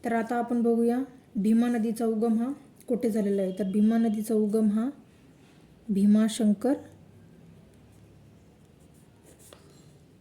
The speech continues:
पुणे येथे झालेला आहे. आणि भीमा नदीची महाराष्ट्रातील लांबी आहे चारशे एक्कावन्न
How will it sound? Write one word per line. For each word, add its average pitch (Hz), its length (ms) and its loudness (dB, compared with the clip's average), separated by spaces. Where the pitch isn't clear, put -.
पुणे 254 280 2
येथे 240 200 0
झालेला 196 400 -2
आहे. 190 240 -8
आणि 233 280 0
भीमा 233 340 0
नदीची 247 460 -2
महाराष्ट्रातील 233 640 0
लांबी 226 340 2
आहे 226 300 0
चारशे 214 580 -4
एक्कावन्न 214 760 0